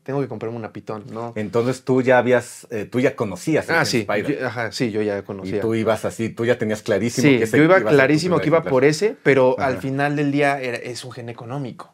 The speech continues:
Speaker 1: ¿no? O sea,
Speaker 2: Ujú.
Speaker 1: que vaya que aunque conocía, yo no conocía Clown, Pied y nada de estas cosas. Simplemente
Speaker 2: Sí.
Speaker 1: conocía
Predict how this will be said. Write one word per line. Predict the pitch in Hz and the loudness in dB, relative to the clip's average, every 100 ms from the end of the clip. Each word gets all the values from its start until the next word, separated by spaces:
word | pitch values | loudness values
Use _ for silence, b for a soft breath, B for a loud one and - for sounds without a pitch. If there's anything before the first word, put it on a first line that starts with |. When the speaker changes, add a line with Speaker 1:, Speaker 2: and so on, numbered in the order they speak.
| _ | _
Speaker 1:
¿no? | 127 147 | -6 -4
O | 120 | -4
sea, | 98 110 110 104 | -4 -4 -4 -8
Speaker 2:
Ujú. | B B B B _ _ _ | B B B B _ _ _
Speaker 1:
que | 135 | 0
vaya | 131 147 180 175 | 2 4 2 0
que | |
aunque | 127 113 110 | -6 -8 -8
conocía, | 120 113 - 143 160 | -8 -8 -2 0 0
yo | 131 | -2
no | 127 135 | -6 -8
conocía | 127 107 - 110 107 | -8 -10 -8 -8 -8
Clown, | 120 117 113 120 120 113 | -8 -6 -6 -6 -8 -10
Pied | - 104 107 110 117 120 110 | -6 -4 -2 -2 -2 -4 -8
y | 107 104 | -10 -10
nada | 110 120 113 | -6 -4 -4
de | |
estas | 110 - - | -6 -10 -10
cosas. | 117 110 | -8 -8
Simplemente | 113 113 123 123 120 135 | -10 -6 -4 -4 -2 -2
Speaker 2:
Sí. | |
Speaker 1:
conocía | 135 113 110 135 135 | -2 -6 -4 0 0